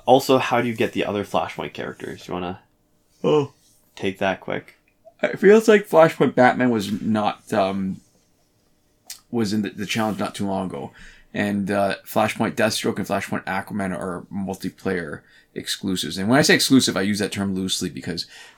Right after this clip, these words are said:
Speaker 2: there's times where, um, you can pick them up in special packs.
Speaker 1: Yeah.
Speaker 2: Whether they're for money or I think s-, the nth metal packs, potentially they're available too.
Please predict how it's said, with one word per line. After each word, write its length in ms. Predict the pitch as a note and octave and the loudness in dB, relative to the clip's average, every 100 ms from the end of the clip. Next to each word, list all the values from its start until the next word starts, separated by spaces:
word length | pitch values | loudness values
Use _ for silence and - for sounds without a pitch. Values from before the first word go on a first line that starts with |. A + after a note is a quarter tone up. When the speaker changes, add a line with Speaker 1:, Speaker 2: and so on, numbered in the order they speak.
| - | -4
Speaker 2:
there's 260 | G#2+ G#2+ | 0 0
times 400 | - A#2 A2 G2 | 2 2 2 0
where, 380 | G2+ G2 G2 F#2+ - _ _ | -2 -2 -2 -4 -8 _ _
um, 260 | F#2+ F#2+ G2 | -2 -2 -2
you 60 | F#2+ | -4
can 100 | F#2+ | -6
pick 160 | G#2+ | -4
them 100 | G2+ | -2
up 140 | G#2 - | -4 -4
in 140 | F#2 | -4
special 360 | - - G#2 F2+ | -4 -4 -4 -6
packs. 420 | G#2+ D2 C3 G#2 | -2 0 0 -2
Speaker 1:
Yeah. 180 | F#2+ - - _ _ | -4 -4 -16 _ _
Speaker 2:
Whether 320 | - G#2 G2 F#2+ | -4 -2 -2 -2
they're 180 | G2 | -4
for 140 | F#2 F#2+ | -4 -4
money 400 | G2 G#2 G#2+ G#2 | 0 0 0 -2
or 260 | G2 F#2 - | -2 -4 -6
I 80 | F#2 | -4
think 180 | G#2 | -4
s-, 260 | - - - - G2 | -6 -8 -6 -8 -6
the 180 | F#2+ | -4
nth 180 | F#2 F#3+ | -4 -4
metal 220 | F#2+ G2+ | -4 -4
packs, 540 | - - A2+ - - - _ | -2 -4 -4 -6 -10 -12 _
potentially 400 | - - G2+ - G2+ | -12 -6 -4 -4 -4
they're 120 | G2+ | -4
available 380 | F#2 G2 F#2+ G2 | -4 -6 -6 -8
too. 340 | - B2+ E3 | -6 -6 -8